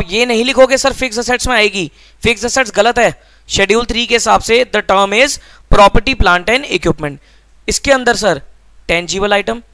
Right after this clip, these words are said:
जितने भी आपके tangible nature के assets हैं, जितने भी आपके intangible assets हैं जैसे goodwill, copyright, patent, trademark वगैरह, जितने भी आपके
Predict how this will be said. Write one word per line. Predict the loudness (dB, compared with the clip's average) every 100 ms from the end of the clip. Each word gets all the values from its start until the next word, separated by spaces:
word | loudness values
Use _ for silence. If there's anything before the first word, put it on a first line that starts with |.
| _
जितने | -12 -10 -2
भी |
आपके | 0 0 -4
tangible | -4 -6 -6 -6
nature | -6 -6 -6
के | -6
assets | -6 -6 -10
हैं, | -14 -18 _ _ _ _ _ _ _ _ _ _ _ _ _ _ -20 -20 _ _ _ _ _ _ -20 _ _ _ _ _
जितने | -12 -6 0
भी |
आपके | 2 2 -2
intangible | -2 -6 -4 -2 -2 -2 -2 -2
assets | -4 -8 -8
हैं | -12 -16 _
जैसे | -6 -4 -2
goodwill, | 0 2 0 0 -2 -6 -2
copyright, | 0 2 4 2 2 0
patent, | -2 -2 -2 -6 -4
trademark | -4 -2 -4 -4
वगैरह, | -4 -4 -6 -16 _ _ _ _ _ _ _ -20 _ _ _ _ _ _ _ _ -20 -20 _ -16
जितने | -12 -8 -6
भी | -2 2
आपके | 2 2 -4 -2